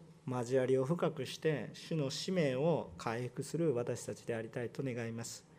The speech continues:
今日結論です。安息日にしてはならないことを議論している場合ではなく、なすべきことをなしなさい。神に喜ばれることをなしなさい。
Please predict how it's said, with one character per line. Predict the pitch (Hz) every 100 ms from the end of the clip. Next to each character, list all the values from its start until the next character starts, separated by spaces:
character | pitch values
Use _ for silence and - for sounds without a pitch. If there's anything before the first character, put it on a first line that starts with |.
| - - - -
今 | 135
日 | 123
結 | 135 -
論 | 135 123
で | 120
す。 | - - - - - - - -
安 | 175 190
息 | 190 185
日 | 185 156 147
に | 131
し | 127
て | 175
は | 156
な | 135
ら | 143
な | 156 139
い | 123
こ | 127
と | 156 139
を | 110
議 | 135
論 | 139 110
し | -
て | 120
い | 113
る | 104
場 | 113 127
合 | 135
で | 151
は | 113
な | 131 143
く、 | - - - - - _ _ - - - - - 107
な | 107
す | -
べ | - 110
き | -
こ | -
と | 175
を | 117
な | 87
し | -
な | 95
さ | - 139
い。 | - - - - -
神 | - 139 120
に | 113 156 151 156
喜 | 127 127 147
ば | 135 151
れ | 180
る | 165
こ | 127
と | 160
を |
な | 104 101
し | 107
な |
さ | -
い。 | 107